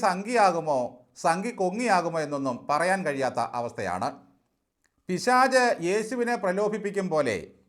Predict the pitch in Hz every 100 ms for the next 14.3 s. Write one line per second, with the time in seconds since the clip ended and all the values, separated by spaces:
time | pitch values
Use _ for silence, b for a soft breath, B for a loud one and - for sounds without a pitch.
0 | _ _ - 151 190 196 247 247 254 240
1 | 196 214 214 180 185 214 214 208 214 165
2 | - 180 170 165 139 113 - _ _ _
3 | - 165 208 233 240 247 220 202 190 190
4 | - 196 185 190 165 151 131 - 139 143
5 | 135 120 98 90 110 139 - _ _ _
6 | _ _ _ _ - 170 190 247 269 262
7 | 240 233 233 226 185 202 226 233 196 185
8 | 170 151 131 90 76 _ _ _ - -
9 | 175 220 233 247 247 247 202 175 208 240
10 | 190 147 139 131 113 95 - - _ _
11 | 135 185 208 220 208 175 147 160 165 147
12 | 120 95 90 110 - - _ _ _ -
13 | 135 170 233 247 247 220 196 220 233 247
14 | 247 240 220